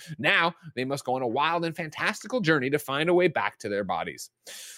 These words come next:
Uh, Sonic the Hedgehog and Sonic the Hedgehog Two writers Pat Casey and Josh Miller are adapting the game for the screen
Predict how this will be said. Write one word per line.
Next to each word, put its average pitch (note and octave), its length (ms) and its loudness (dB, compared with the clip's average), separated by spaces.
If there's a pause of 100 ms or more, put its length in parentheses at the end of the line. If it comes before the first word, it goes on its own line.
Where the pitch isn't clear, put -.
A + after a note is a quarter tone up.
Uh, A#2+ 100 2
Sonic F3 280 4
the D3 80 4
Hedgehog D#3+ 380 6
and E3 120 0
Sonic D#3+ 220 0
the D3+ 80 2
Hedgehog C#3+ 320 2
Two D#3+ 180 2
writers A#2 300 2
Pat - 240 -6
Casey B2+ 400 -6
and A#2 120 -4
Josh C3 340 4
Miller C3 320 2 (200)
are A#2+ 120 4
adapting A#2 440 0
the G2+ 80 -6
game G#2 260 -4
for D#3 220 2
the G3 60 -6
screen G#2+ 380 -6